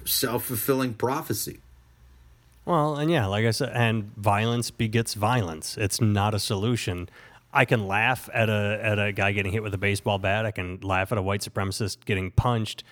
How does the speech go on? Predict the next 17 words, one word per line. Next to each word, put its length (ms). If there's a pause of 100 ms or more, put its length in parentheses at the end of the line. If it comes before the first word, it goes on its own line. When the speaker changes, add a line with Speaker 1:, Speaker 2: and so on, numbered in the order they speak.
(640)
Speaker 2:
but 300
there 180
is 260
no 220
end 320
game 240
with 180
that. 360
It 100
Speaker 1:
No, 140
Speaker 2:
just 220
Speaker 1:
no. 40
Speaker 2:
becomes 360
a 40
vicious 360
cycle, 540
and, 380